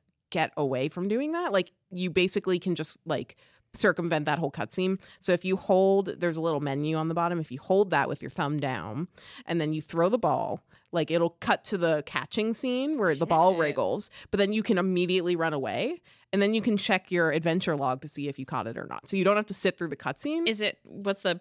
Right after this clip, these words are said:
Speaker 2: chance of catching it at that point?
Speaker 1: Uh, I mean, it's normal.
Speaker 2: Oh, nor-, okay. So it, it just, like, is skipping.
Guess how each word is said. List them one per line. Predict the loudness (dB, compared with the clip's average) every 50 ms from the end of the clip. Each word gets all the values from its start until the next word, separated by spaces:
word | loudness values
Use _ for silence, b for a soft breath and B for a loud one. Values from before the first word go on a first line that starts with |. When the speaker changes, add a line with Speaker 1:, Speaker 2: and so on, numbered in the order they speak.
| _
Speaker 2:
chance | -6 -4 -2 0 -2 -2 -4 -8
of | -10 -10
catching | -8 -8 -8 -8 -8 -8
it | -8 -10 _ -14
at | -14 -10
that | -10 -10 -10 -10
point? | -10 -12 -12 -8 -2 2
Speaker 1:
Uh, | 4 4 6 6 6 4 4 4
I | 2 2
mean, | 2 2 0
it's | 0 -2
normal. | -2 -2 -2 -2 -2 -2 -4 -6 -6 0 4
Speaker 2:
Oh, | 6 6 6 6 4
nor-, | 2 4 6 6 6
okay. | 6 6 4 4
So | 2 0 0 2
it, | 2 2 2
it | 2 0 2
just, | 0 0 0 0
like, | 0 0 0
is | 0 -2 -2
skipping. | -4 -6 -4 -4 -4 -4 -4 -6 -6 -6 -8 -10 -12